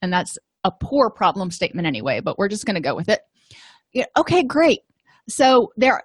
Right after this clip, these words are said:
that's one aspect of something that I need to work on.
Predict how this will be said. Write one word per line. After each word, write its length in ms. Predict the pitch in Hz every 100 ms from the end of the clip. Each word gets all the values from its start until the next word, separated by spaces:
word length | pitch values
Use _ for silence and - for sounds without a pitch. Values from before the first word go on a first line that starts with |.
| 131 - _ _
that's 220 | 180 254 262
one 440 | 202 202 240 294 254
aspect 600 | 226 254 - - 175 -
of 100 | 202
something 460 | - 202 196 202 196
that 180 | 185 -
I 160 | 190
need 200 | 196 196
to 80 | 196
work 280 | 185 196 175
on. 220 | 71 -